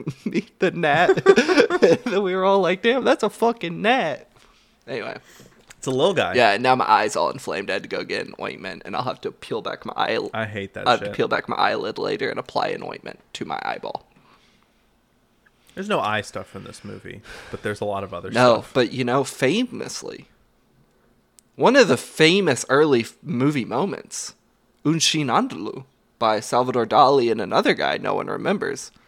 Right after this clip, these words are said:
Speaker 1: opens with a woman getting her eye s-, slit open, and they show it.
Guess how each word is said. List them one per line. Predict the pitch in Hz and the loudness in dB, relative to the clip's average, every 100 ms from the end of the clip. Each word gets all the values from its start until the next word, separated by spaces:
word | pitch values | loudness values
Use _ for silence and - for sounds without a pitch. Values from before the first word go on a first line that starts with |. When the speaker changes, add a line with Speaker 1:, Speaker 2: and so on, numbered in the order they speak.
| _ _ | _ _
Speaker 1:
opens | 156 294 - 104 - - - | 6 6 6 -4 -6 -14 -10
with | 123 127 | -8 -2
a | 156 | -2
woman | 143 143 196 | 0 0 -2
getting | 165 156 143 | -2 -6 -6
her | 147 - - | -8 -10 -6
eye | 143 170 180 | -2 -2 -2
s-, | - - - _ _ | -6 -12 -12 _ _
slit | - - 156 196 - | -6 -4 4 4 6
open, | 151 - 175 | 4 4 -2
and | 123 | 0
they | 147 | 0
show | 370 - - 330 302 | 0 -2 2 4 4
it. | - | 0